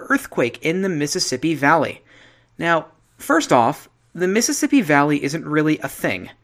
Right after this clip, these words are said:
as opposed to, for example, the Ohio River Valley, which is where I grew up. Second,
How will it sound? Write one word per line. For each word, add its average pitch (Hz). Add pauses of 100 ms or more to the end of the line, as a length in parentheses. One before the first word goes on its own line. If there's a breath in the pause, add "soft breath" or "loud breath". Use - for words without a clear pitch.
(340 soft breath)
as 160
opposed 185
to, 156
for 143
example, 120
the 120
Ohio 123
River 226
Valley, 123
which 123
is 117
where 117
I 190
grew 120
up. - (600 soft breath)
Second, 226